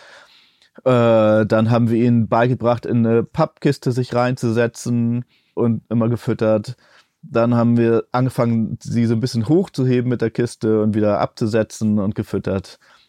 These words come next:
Dann habe ich ihr beigebracht, in eine, in eine Einkaufstüte zu steigen, so eine bisschen größere ikea-Tüte,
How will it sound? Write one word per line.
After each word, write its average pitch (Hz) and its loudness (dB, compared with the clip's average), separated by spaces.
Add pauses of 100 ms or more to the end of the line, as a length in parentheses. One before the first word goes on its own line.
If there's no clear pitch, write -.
(240)
Dann 110 0
habe 110 0
ich 104 -8
ihr 110 0
beigebracht, 113 0
in 110 0
eine, 107 0
in 113 0
eine 107 -2
Einkaufstüte 160 -2
zu 156 -2
steigen, 147 0
so 127 -4
eine 117 -2
bisschen 127 -4
größere 117 0
ikea-Tüte, 143 -2